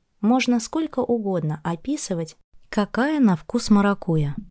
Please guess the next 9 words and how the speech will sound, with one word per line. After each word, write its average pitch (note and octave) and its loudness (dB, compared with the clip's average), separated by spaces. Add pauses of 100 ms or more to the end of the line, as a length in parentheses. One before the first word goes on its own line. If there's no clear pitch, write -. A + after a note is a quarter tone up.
(320)
но A#3 4
пока A#3+ -2
не D3+ 0
попробуешь D#3+ 0
сам, D#4+ -4 (420)
не G#3+ 2
поймешь. D#3 -4 (2250)
Честно E3 2
признаться, G3+ -2